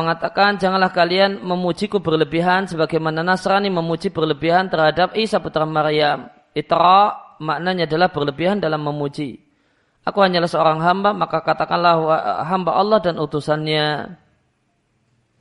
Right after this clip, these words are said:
Sikap berlebihan terhadap person, person para nabi dan orang soleh itulah yang menjerumuskan orang-orang musyrik, baik musyrik ahlul kitab ataupun musyrik Arab,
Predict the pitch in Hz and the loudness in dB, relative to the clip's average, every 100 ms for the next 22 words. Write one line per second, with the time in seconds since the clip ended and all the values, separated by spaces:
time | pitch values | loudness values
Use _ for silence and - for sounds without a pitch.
0 | _ _ _ _ _ - 220 269 233 220 | _ _ _ _ _ -6 2 2 4 2
1 | 202 202 220 226 208 196 196 180 185 175 | 4 4 4 4 4 4 4 0 2 0
2 | - 196 202 202 208 156 - 175 190 175 | 4 6 6 4 0 -10 -6 -4 -2 0
3 | 175 165 190 180 170 160 160 160 156 180 | 2 2 2 0 -2 2 2 0 0 2
4 | 208 196 165 170 190 170 170 185 180 185 | 2 0 -4 0 0 0 0 2 2 -2
5 | 185 165 185 208 - - 170 170 151 143 | -2 -2 0 0 -2 0 2 2 0 0
6 | 160 131 151 151 151 139 160 190 185 _ | 0 2 2 2 -2 -4 0 -2 -2 _
7 | _ _ _ _ _ 175 180 - 175 165 | _ _ _ _ _ 0 0 -2 -6 -4
8 | 165 - 165 156 147 175 185 185 - 165 | -2 -2 0 -2 -2 0 2 2 2 0
9 | 165 160 165 156 170 175 165 - 147 156 | -2 0 -2 0 -4 -4 -6 -2 2 6
10 | 185 220 - | 6 4 0